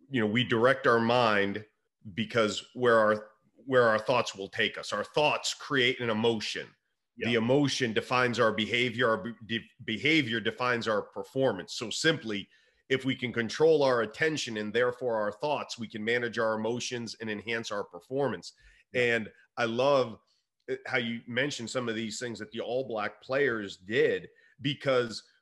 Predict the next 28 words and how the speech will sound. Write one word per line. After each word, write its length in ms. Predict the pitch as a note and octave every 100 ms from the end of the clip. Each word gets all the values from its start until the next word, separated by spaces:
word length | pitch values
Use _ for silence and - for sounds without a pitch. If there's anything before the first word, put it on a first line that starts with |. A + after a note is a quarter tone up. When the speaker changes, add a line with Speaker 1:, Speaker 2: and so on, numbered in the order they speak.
| -
Speaker 1:
okay, 220 | C#3 C#3
so 160 | A#2+ B2
maybe 260 | D3 D3+
in 80 | C3
corporate 300 | A2+ C#3+ C#3+
America, 480 | A#2 C#3 C3+ A#2+ G#2+ B2
now 140 | A#2+
for 180 | - A#2
our 140 | G#2+
athletic 400 | G#2+ C#3 F3+ -
teams, 340 | B2 G#2 G#2 - C3+
th-, 120 | A#2+ C#3 C3
those 420 | A#2+ D3+ D3+ A#2+ - _ _
examples 600 | C3+ G#2 B2 D3 B2 A#2
that 160 | C3 B2+
you 120 | A#2+
just 420 | F#2+ A#2+ C3+ - A#2+
used 600 | B2 D3+ B2+ G#2 G2 - _ _ _ -
are 140 | B2+
very, 460 | A2 D3+ D3 A#2+ G#2 _ _ _ C#3+
I 120 | C#3+ F3
can 240 | E3 C#3
do 360 | C3 D#3+ A#2 G#2+
that 300 | C3 C#3+ C#3+ -
specifically. 1000 | - - - B2 - B2 G#2+ - F#2 - - _ - - _ _ -
Speaker 2:
Yeah. 80 | G2+
Speaker 1:
For 180 | D#3+ D3
in, 240 | C3+